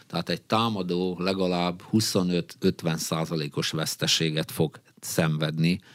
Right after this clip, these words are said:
egy támadó műveletben, tehát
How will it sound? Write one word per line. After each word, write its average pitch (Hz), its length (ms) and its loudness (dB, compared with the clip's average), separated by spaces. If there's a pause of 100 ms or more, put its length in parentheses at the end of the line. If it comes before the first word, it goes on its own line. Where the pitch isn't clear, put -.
egy - 160 -6
támadó 85 560 -2
műveletben, 87 840 0 (460)
tehát 87 340 -4